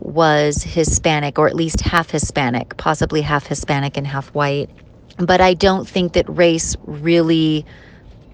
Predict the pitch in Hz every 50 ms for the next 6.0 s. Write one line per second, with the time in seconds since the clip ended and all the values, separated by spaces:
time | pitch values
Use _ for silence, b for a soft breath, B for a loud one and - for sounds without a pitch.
0 | - - - - - - - - - - - 190 185 175 170 160 151 - - -
1 | - 185 185 175 175 170 170 160 - - 170 165 147 151 175 175 170 165 160 160
2 | 160 151 - - - - 165 160 151 151 147 151 147 143 160 160 156 - 160 151
3 | 147 143 139 175 214 214 208 190 196 185 180 175 170 - - - - 160 156 151
4 | 151 147 - 143 160 160 151 - - 165 147 139 135 131 160 147 147 151 147 139
5 | - - - - - 156 151 147 139 - - 147 143 139 131 120 - - -